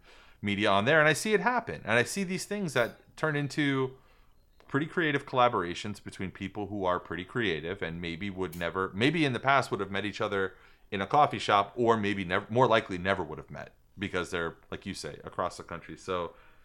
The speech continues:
you celebrate it in one hand, but then it really does come at a cost. It came at a cost of that organic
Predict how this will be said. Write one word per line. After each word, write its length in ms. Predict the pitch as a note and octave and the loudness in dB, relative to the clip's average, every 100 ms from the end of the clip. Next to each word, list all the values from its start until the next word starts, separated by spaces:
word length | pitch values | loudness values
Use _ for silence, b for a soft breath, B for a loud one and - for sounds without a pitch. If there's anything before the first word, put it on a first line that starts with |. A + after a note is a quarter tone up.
| b | b
you 80 | F#2 | -6
celebrate 460 | C3 C#3 A#2 A#2+ | 0 2 2 2
it 80 | G#2+ | 2
in 120 | G2 | -2
one 180 | F#2 A2 | -2 -4
hand, 260 | F2+ E2 D#2+ | -4 -6 -6
but 140 | D#2+ | -6
then 120 | F#2+ | -4
it 140 | E2+ D#2+ | -4 -6
really 200 | G2 G#2+ | -6 -4
does 220 | G2+ F#2+ | -2 -2
come 220 | - F#2 | -2 -4
at 100 | E2+ | -4
a 40 | E2 | -6
cost. 440 | - B2+ G#2 - | -4 -2 -2 -4
It 120 | F2 | -12
came 180 | - F2+ | -10 -8
at 60 | F2 | -8
a 40 | |
cost 440 | - G#2 G2+ - F#2 | -4 -2 -2 -2 -4
of 260 | E2+ D#2+ - b b b - | -6 -6 -20 b b b -2
that 120 | D#2+ | 0
organic 720 | D#2+ - E2+ E2 E2 - - | -2 -6 -6 -6 -8 -12 -20